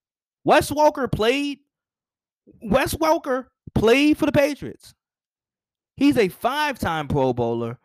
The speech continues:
and two-time All-Pro. He has nine hundred rec-, he has nine hundred career receptions, nine thousand receiving yards,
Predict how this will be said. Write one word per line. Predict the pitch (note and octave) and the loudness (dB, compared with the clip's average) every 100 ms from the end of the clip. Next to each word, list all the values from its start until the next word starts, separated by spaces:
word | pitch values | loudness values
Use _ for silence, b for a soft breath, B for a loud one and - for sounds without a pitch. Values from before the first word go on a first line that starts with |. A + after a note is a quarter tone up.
| _ _ _ _ | _ _ _ _
and | E3+ F3 | -4 -2
two-time | B3 B3+ A3 F#3 F3 | 0 0 0 -4 -4
All-Pro. | E3 D#3+ - F3 - _ _ _ _ _ - | -4 -6 -6 -8 -8 _ _ _ _ _ -4
He | D#3+ | -2
has | D#3+ A#2+ | -2 -4
nine | C3 D3+ F#3+ G3 | -6 -4 -2 -4
hundred | F#3+ F3 D#3 | -4 -4 -4
rec-, | C#3 - - | -6 -10 -2
he | F#3+ | 2
has | F3 B2+ | 2 0
nine | D3+ F3+ F#3+ | -4 -4 -4
hundred | F#3+ F3+ - | -4 -6 -4
career | D#3+ C#3 E3+ F3 | -2 2 2 0
receptions, | D3 - G#3 G#3+ - G#3 G#3 - - _ _ _ _ _ _ | -2 -2 -2 0 -4 -6 -8 -14 -18 _ _ _ _ _ _
nine | A2 D3 F3 F#3+ F#3 | -6 0 2 2 -2
thousand | F3+ F3+ F3+ F3+ E3 E3 D3+ B2+ | 0 0 2 2 0 -4 -4 -6
receiving | B2 - B3 A3+ G#3+ | -2 2 2 2 2
yards, | G#3+ G3+ G3+ F#3+ | 2 2 2 -2